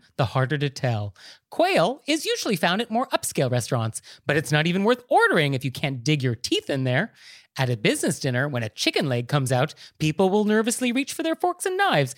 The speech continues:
as if they're looking for an out. Is this pomp and circumstance really necessary?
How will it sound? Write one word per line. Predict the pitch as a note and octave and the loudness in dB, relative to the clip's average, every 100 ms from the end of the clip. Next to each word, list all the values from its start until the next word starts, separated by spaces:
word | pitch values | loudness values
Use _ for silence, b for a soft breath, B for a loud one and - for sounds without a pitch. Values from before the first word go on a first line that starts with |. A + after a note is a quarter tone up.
| B - | B -2
as | C#3 C3+ | 0 2
if | C3 | 2
they're | B2+ | 2
looking | B2 D3 D#3 C#3+ | 2 0 0 0
for | C#3 | 0
an | B2+ | 2
out. | A#2+ G2+ - B B B B - | 0 -2 -8 B B B B 0
Is | G4+ G4 | 0 2
this | A3+ | 0
pomp | - F#3 E3 | 0 2 2
and | D#3+ C#3 | 2 0
circumstance | D#3 C3 C3 - C3+ C3 | 0 0 0 0 0 2
really | C3+ B2 | 0 2
necessary? | A#2+ B2 - - C3+ B2+ D3+ | 2 0 0 0 0 0 -2